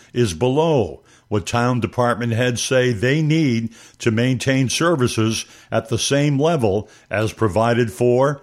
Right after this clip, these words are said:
with this year's thirty-two point eight million dollar budget. Thompson continued saying the town used one point seven million dollars in free cash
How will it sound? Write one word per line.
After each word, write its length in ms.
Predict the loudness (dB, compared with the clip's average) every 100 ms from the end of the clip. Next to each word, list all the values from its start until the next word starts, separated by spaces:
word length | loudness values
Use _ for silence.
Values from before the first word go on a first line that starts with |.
| -2
with 240 | -2 0
this 280 | 0 0 0
year's 500 | 0 2 0 -4 -6
thirty-two 880 | -14 -20 -6 -2 0 0 -2 -2 -2
point 380 | -2 -2 -2 -2
eight 420 | 0 0 -2 -6
million 440 | -2 0 2 0 2
dollar 300 | 2 2 0
budget. 580 | 0 0 -2 -4 -6 _ _ _ _ _ _ -6
Thompson 460 | -2 -2 -2 -6 -4
continued 580 | -6 -2 0 0 -2
saying 540 | -2 0 2 2 0 -4 -14 -10
the 80 | -8
town 420 | -2 0 2 0
used 400 | 2 2 0 -2
one 380 | -4 -2 -2 -2
point 340 | -2 -2 -2
seven 460 | -2 0 0 0 0
million 420 | 0 0 0 0
dollars 600 | 2 2 2 0 -6 -16 -18 -20 -8
in 160 | -4 -4
free 340 | -4 -2 -2
cash 600 | 0 0 2 -2 -6 -12